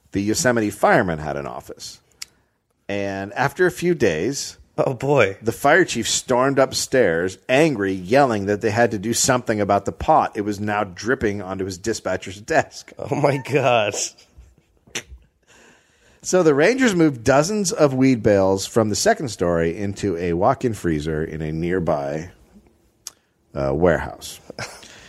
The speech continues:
Speaker 1: Now up at the
Speaker 2: Why,
Speaker 1: lake.
Speaker 2: why are, why are they acting like this is so hard to
Speaker 1: I think back then they don't have, like, their
Speaker 2: Couldn't they just,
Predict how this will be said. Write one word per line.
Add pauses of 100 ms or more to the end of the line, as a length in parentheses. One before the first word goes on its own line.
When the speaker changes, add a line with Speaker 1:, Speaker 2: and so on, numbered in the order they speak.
(180)
Speaker 1:
Now
up
at
the
Speaker 2:
Why,
Speaker 1:
lake.
Speaker 2:
why
are,
why
are
they
acting
like
this
is
so
hard
to (560)
Speaker 1:
I
think
back
then (1400)
they
don't
have,
like,
their (840)
Speaker 2:
Couldn't
they
just,